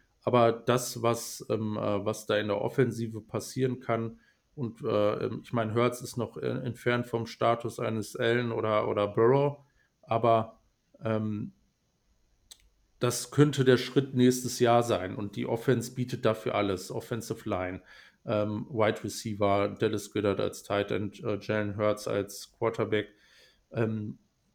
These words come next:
die Defense, äh, habe ich dann unterm Strich als nicht, äh, so sehr relevant, also in ganz vielen Anführungsstrichen, gesehen, wie das, was die Offense, äh, auf, äh, auf den Platz bringen kann. Äh, von daher haben die's, äh, noch reingeschafft, aber,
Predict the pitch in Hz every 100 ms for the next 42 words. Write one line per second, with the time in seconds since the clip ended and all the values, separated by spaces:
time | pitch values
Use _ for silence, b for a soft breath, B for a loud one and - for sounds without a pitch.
0 | 151 - _ - 135 135 139 - 151 135
1 | - - - 131 127 113 143 139 135 135
2 | 135 131 127 - 135 139 127 - 139 135
3 | - - 127 123 117 113 135 170 170 139
4 | 113 123 143 135 135 - - 120 113 131
5 | 131 110 117 139 151 - - 107 110 117
6 | 110 107 - 123 - 113 110 117 - 107
7 | 101 - - 120 107 101 - - 104 120
8 | 120 b b b _ 110 104 120 117 113
9 | 113 113 113 - 113 - 135 123 - 113
10 | 101 - 113 107 - 107 - - 110 104
11 | 104 107 - - 113 107 - 110 107 -
12 | 113 127 b b b - 110 - 117 110
13 | 113 110 113 113 120 120 - 117 110 110
14 | - 113 139 135 - 127 131 - 117 117
15 | 113